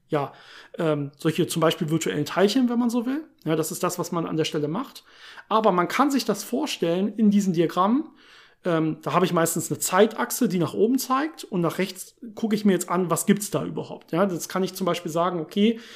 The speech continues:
wenn ich meine Elektronen habe, dann male ich so Striche, dass die aufeinander zufliegen, und dazwischen, da male ich jetzt eine Welle, das ist diese Wechselwirkung zwischen den beiden Elektronen.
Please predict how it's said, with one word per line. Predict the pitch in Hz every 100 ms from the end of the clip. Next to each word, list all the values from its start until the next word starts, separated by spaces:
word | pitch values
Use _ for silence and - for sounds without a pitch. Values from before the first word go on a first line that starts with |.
| -
wenn | -
ich | 170
meine | 165 160
Elektronen | 165 151 - 269 254
habe, | 233 226 220
dann | 190 160 160 -
male | 165 170
ich | 170
so | 170
Striche, | - 269 208
dass | 160
die | 214
aufeinander | 185 165 156 156
zufliegen, | - 294 - 254 262 254 - -
und | 196 160
dazwischen, | 151 - 294 311 330 311 - - _ -
da | 175
male | 180 196
ich | 208
jetzt | 208 175
eine | 143
Welle, | 175 220 233
das | 220 -
ist | 190 -
diese | 175 165 147
Wechselwirkung | 180 - 160 139 143 143 135
zwischen | - 151 -
den | 151 147
beiden | 156 -
Elektronen. | 160 - - -